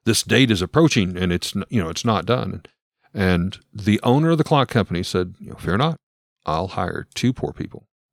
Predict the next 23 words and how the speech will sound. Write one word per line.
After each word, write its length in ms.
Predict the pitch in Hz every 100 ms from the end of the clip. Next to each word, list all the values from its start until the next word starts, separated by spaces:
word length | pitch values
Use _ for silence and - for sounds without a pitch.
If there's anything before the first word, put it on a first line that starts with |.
| _
to 100 | - 90
come 260 | 90 87
in 120 | 80 85
and 140 | 82
we 100 | 98
will 140 | 101 90
get 140 | 87
a 60 | 78
jump 280 | - 98 -
start 280 | 82 80 76
and 100 | 90
we 80 |
will 120 | 92 71
finish 420 | - 95 92 -
the 100 | 87
order 260 | 85 82 82
for 260 | - 82
you." 80 | 80
I 40 | 92
mean, 120 | 127
that, 180 | 185 151
that's 200 | 170 -
just, 300 | 165 -